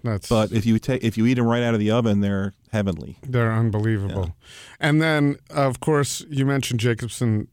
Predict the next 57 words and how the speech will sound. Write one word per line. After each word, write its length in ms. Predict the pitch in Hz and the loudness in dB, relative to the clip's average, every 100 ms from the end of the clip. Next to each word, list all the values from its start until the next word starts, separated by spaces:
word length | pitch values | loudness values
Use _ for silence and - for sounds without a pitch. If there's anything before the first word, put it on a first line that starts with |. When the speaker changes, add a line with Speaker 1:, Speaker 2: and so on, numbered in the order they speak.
| - | -14
Speaker 1:
Salt. 520 | - 135 107 92 113 | -6 0 0 0 -2
Speaker 2:
Mm-hmm. 180 | 104 123 | 0 2
Speaker 1:
Talk 300 | 156 196 247 | 2 0 0
a 40 | |
little 220 | 202 180 | 0 2
bit, 280 | 151 143 143 | 2 0 -2
'cause, 360 | 139 120 - - | -2 -2 -4 -14
you 120 | - 131 | -6 -2
know, 200 | 117 117 | -2 -2
he's 280 | 135 131 | -4 -4
gone, 380 | - 120 104 104 - - _ | -2 -2 0 -2 -8 -20 _
s-, 280 | - - - - | -20 -18 -18 -8
come 200 | - 120 | -2 0
so 220 | - 143 | 2 0
far, 320 | 127 123 110 | 2 2 2
or 40 | 113 | 2
they 360 | 123 151 120 | 2 2 2
now, 380 | 104 98 95 123 | 2 2 2 0
Speaker 2:
Yeah. 140 | 123 117 - - - - | 0 -2 -6 -18 -16 -2
Speaker 1:
uh, 340 | 117 110 117 - | 2 2 0 -2
about 320 | 131 120 110 | -2 0 2
how 380 | 120 113 113 - _ | 2 2 0 -6 _
the 180 | 120 110 | -2 0
beginning 420 | 101 104 117 113 | 0 0 2 2
of 280 | 107 90 90 | 2 -2 -8
Jacobson 480 | - 104 107 92 110 | -4 -2 -2 -6 -6
Salt 420 | 98 104 90 85 | -4 -2 -2 -2
at 60 | 87 | -4
Speaker 2:
So, 320 | 98 170 147 | -2 2 2
Speaker 1:
Kitchen 260 | 131 - 95 | 2 0 -4
Crew. 280 | - 82 78 | -4 -8 -2
Speaker 2:
when 220 | 156 143 | 2 4
we 100 | 180 | 4
built 220 | 185 180 | 4 0
Kitchen 340 | - 165 - 127 | 0 -4 -2 -4
Crew, 540 | - 117 110 107 104 | 0 2 4 2 -2
we 140 | 117 113 | -2 -2
tried 320 | - 135 139 | 0 -2 -2
to 100 | 131 | -6
say, 260 | - 117 | -6 -4
"Let's 240 | 113 123 - | -4 -4 -4
make 200 | 131 127 | -4 -2
this 140 | 120 | -4
space 340 | - 117 110 104 | -2 -4 -4 -6
as 100 | - | -10
flexible 500 | - 117 - 110 107 | -6 -6 -4 -6 -6
as 100 | 98 | -6
possible 500 | - 104 - 92 92 | -6 -6 -8 -12 -12
for 140 | - | -14
people 260 | - 107 101 | -10 -10 -10
to 60 | |
come 200 | 101 104 | -8 -4
in 120 | 98 101 | -4 -4
and, 200 | 95 - | -6 -8
and 260 | 104 95 95 | -6 -6 -6
make 220 | 87 - | -10 -6
food." 460 | - 160 92 - | 0 2 2 -2